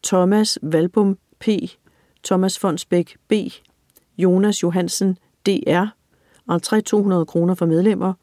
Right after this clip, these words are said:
to hundrede og halvtreds for ikke-medlemmer. Entré til koncerten kan kun købes ved indgangen fra klokken atten tredive. Ved spisning i Kulturhuset Bølgen fra klokken nitten er det nødvendigt på forhånd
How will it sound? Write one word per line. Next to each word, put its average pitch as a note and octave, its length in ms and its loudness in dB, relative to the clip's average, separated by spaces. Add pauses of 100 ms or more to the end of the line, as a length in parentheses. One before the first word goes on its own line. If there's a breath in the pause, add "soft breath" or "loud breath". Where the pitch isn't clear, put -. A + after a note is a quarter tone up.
(320)
to G3+ 180 2
hundrede F3 260 2
og E3 60 -2
halvtreds F3+ 440 -4
for D3+ 240 -4
ikke-medlemmer. G3 760 2 (960 soft breath)
Entré F#3+ 320 2
til A3+ 180 0
koncerten F3 580 0
kan D#3+ 140 -2
kun G3 220 -2
købes F#3 520 -2
ved D3 120 0
indgangen E3 500 -2
fra - 160 -6
klokken - 400 -6
atten D3+ 260 0
tredive. F3 460 0 (960)
Ved D#3+ 140 2
spisning F#3 600 0
i E3 80 -2
Kulturhuset E3+ 840 -2
Bølgen F3+ 360 2
fra - 160 -4
klokken D3 280 -4
nitten G3 400 2 (360 soft breath)
er F#3+ 100 0
det G3 180 2
nødvendigt F#3+ 540 0
på G3+ 120 -2
forhånd A#3 480 0